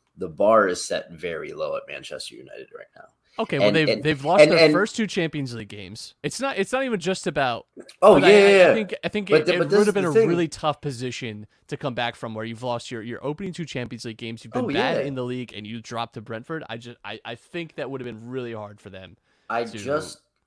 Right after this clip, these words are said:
Speaker 1: I just think that, like, if this saves his job, he's gotta do so much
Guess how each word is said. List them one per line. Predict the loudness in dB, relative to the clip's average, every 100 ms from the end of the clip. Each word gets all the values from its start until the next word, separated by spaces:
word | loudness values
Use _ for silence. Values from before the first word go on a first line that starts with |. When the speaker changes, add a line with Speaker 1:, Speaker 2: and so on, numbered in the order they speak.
| _ -14
Speaker 1:
I |
just | -14 -12 -10 -10 -12
think | -20 -14 -12 -12 -16 -12
that, | -10 -10 -10
like, | -10 -10 -12 _ _ _ _ _ _ _ _ _
if | -16 -12
this | -12 -12 -10
saves | -10 -10
his | -12 -14 -12
job, | -8 -6 -6
he's | -10 -18 -12
gotta | -8 -6 -6
do | -10 -18 -16
so | -18 -16 -8 -6 -4 -2 -4
much | -6 -6 -6 -6 -10 -18